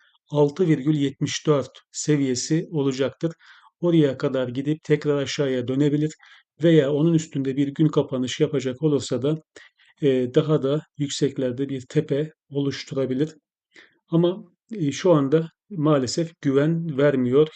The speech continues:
hissemiz. E, son sinyal nedir? Son sinyal al sinyali var.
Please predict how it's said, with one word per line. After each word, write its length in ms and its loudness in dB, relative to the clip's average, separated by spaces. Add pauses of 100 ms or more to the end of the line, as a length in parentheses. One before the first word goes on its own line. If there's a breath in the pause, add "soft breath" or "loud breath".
hissemiz. 680 -2 (1300)
E, 320 2 (360)
son 280 4
sinyal 340 6
nedir? 360 2
Son 220 -2
sinyal 420 0
al 200 0
sinyali 440 2
var. 140 0